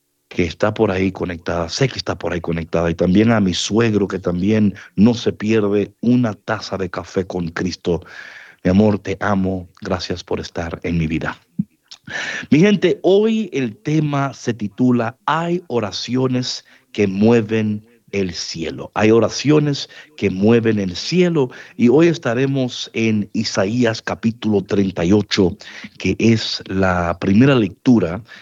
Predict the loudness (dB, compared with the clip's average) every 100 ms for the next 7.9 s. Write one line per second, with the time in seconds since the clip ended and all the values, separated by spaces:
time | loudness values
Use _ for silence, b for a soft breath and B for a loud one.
0 | B -4 -2 -2 -4 -8 -4 -2 -2 -4
1 | -6 -6 -2 0 0 -2 -6 -4 -4 2
2 | 2 2 -2 -8 B B B -2 0 0
3 | 0 -2 -2 -2 -2 -2 -4 -4 0 0
4 | 0 -8 -10 -12 _ _ _ _ B B
5 | B B B 2 4 6 4 0 -2 -2
6 | 2 0 0 -2 -2 -2 -8 -8 -4 -2
7 | 0 -2 -2 0 0 0 -2 -2